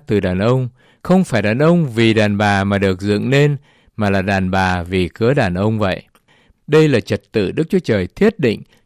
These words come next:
trong công cuộc sáng tạo nhân loại. Tuy nhiên, từ rất lâu, thế gian và những trào lưu trong thế gian không ngừng tìm cách xâm nhập vào hội thánh qua thành phần tín đồ xác thịt. Những người này du nhập những khuynh hướng trần tục vào hội thánh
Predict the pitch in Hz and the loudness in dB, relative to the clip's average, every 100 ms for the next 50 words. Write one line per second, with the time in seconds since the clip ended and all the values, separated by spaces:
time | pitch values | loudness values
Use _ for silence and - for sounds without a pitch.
0 | _ 135 135 - 139 131 113 90 - - | _ -4 -4 -2 -2 0 -2 -4 -6 -8
1 | 120 156 - 101 - 110 117 107 85 - | -4 -4 -4 -4 -4 -4 -2 -2 -4 -8
2 | - _ _ _ _ _ - 127 123 123 | -18 _ _ _ _ _ -2 0 2 2
3 | 120 107 - 92 82 139 - 120 113 110 | 0 -4 -6 -4 0 0 2 2 2 0
4 | - - 151 170 165 156 120 98 135 185 | -6 0 2 4 2 2 0 -2 -2 -2
5 | 120 98 92 113 147 143 139 135 143 160 | 0 0 0 2 2 0 -4 -2 -2 0
6 | 143 143 - 143 135 110 95 85 104 85 | 0 -2 -2 -2 0 0 -2 -4 -6 -6
7 | 85 160 - - 165 160 131 98 101 95 | -4 -6 -6 -4 -2 0 -2 -4 -4 -2
8 | 95 - 113 135 226 - - 170 127 101 | -4 -4 -6 -4 -6 -6 -2 0 0 -2
9 | - 98 - 147 185 127 95 - 202 - | -2 -4 -2 0 2 0 -2 -2 -4 -2
10 | 117 - _ _ _ _ - 202 220 123 | -4 -4 _ _ _ _ 0 2 4 4
11 | 113 107 104 170 196 175 113 - 147 196 | 4 0 2 4 4 4 0 -2 -6 -6
12 | - 185 180 170 208 220 - 110 101 - | 0 2 4 2 2 2 0 0 0 0
13 | 104 - 104 101 95 120 131 | -2 0 0 0 0 -2 -2